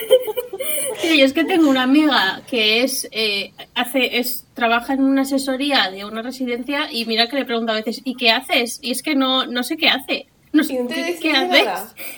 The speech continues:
Speaker 1: O sea,
Speaker 2: ¿No te contesta?
Speaker 1: sí, a veces me, pues sí, hago cuentas, el papeles, no sé qué, o,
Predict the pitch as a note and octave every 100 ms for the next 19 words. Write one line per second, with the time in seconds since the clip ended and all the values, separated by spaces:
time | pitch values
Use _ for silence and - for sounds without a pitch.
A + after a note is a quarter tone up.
0 | - - D#4 C4 B3+ - D4+ C#4 C#4+ A#4+
1 | - F4+ F4 E4+ E4 D4+ C#4+ C4 G4 G#4+
2 | G4+ E4 C#4 G4 F#4+ E4+ E4+ E4 D#4 C4+
3 | B3+ E4 E4 D4 D4 C4+ A#3+ A3 D4 D4
4 | C4+ A#3